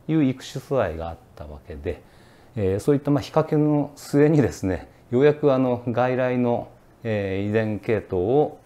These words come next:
まあ、導入することで、えー、育種の材料が確保できたということですし、これもう一つ重要なところは、なんでそんなに低温要求性が低いんだという、まあ、学術的なですね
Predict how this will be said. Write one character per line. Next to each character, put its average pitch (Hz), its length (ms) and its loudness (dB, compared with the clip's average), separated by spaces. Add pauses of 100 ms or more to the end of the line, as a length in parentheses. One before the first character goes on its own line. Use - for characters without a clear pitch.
(120)
ま 104 120 -2
あ、 80 40 -6
導 95 240 -2
入 92 120 -2
す - 140 -10
る 90 80 -8
こ 90 140 -6
と 127 180 -4
で、 82 260 -6 (560)
え 85 400 -8
ー、 - 40 -4
育 - 140 -12
種 135 160 -2
の 160 80 2
材 101 240 0
料 85 140 -2
が 139 120 -2
確 107 300 -8
保 95 120 -2
で 80 100 -6
き - 120 -20
た - 120 -20 (720)
と 139 60 0
い - 20 2
う 123 80 0
こ 120 120 -4
と 117 140 -2
で 82 140 -4
す - 100 -18
し、 101 160 -10
こ 151 120 2
れ 170 80 2
も 175 140 2
う - 20 -4
一 208 140 0
つ 131 140 -8
重 117 200 0
要 139 80 0
な 143 120 -2
と 147 120 -2
こ 151 140 -2
ろ 127 100 2
は、 82 220 -4 (520)
な 127 160 2
ん 190 80 2
で 143 100 2
そ 98 140 -4
ん 92 60 0
な 87 100 -2
に 87 260 -4 (220)
低 110 120 0
温 98 120 2
要 92 120 0
求 95 140 -4
性 90 140 -6
が 90 100 -2
低 - 240 -6
い - 20 -2
ん 85 80 -4
だ 123 160 -2 (380)
と 110 160 0
い 98 220 0
う、 - 20 -4
ま 104 320 -4
あ、 - 60 -20 (360)
学 117 240 0
術 156 220 -2
的 151 220 -4
な 143 100 -4
で - 100 -10
す - 140 -16
ね 143 180 -8